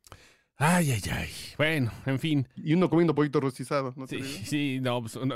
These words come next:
Speaker 1: uno acá, este, destapando latas de atún, hombre. A ver, Xochitl Gálvez, la siguiente nota, nos vamos en orden. Xochitl Gálvez ya se registró en el ine como candidata a la presidencia. Pues ya era lo que faltaba, ¿no? Nada más.
Speaker 2: Sí, que fue un evento más sobrio que el de Claudia, que el de Claudia sí fue un meeting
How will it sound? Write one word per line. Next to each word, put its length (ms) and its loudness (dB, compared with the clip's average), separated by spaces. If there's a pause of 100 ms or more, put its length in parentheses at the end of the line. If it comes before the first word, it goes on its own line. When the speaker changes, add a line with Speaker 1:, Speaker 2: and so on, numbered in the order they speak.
(120)
Speaker 1:
uno 220 -4
acá, 360 -2
este, 220 -6
destapando 440 -2
latas 240 -6
de 60 0
atún, 380 2
hombre. 320 -2 (580)
A 80 -2
ver, 140 0
Xochitl 300 2
Gálvez, 360 4
la 100 0
siguiente 320 -2
nota, 200 2
nos 120 0
vamos 200 2
en 100 4
orden. 260 2
Xochitl 300 0
Gálvez 240 2
ya 120 4
se 80 0
registró 400 2
en 60 4
el 120 2
ine 160 2
como 180 2
candidata 420 2
a 40 0
la 80 0
presidencia. 680 0 (360)
Pues 160 2
ya 160 4
era 100 2
lo 60 2
que 100 0
faltaba, 340 4
¿no? 220 4
Nada 180 2
más. 480 -2
Speaker 2:
Sí, 340 4
que 200 4
fue 140 4
un 60 6
evento 340 6
más 360 2
sobrio 380 2
que 80 -2
el 100 -2
de 120 -2
Claudia, 300 0
que 80 -6
el 60 -4
de 60 -6
Claudia 240 0
sí 120 -8
fue 140 -8
un 100 -6
meeting 420 -6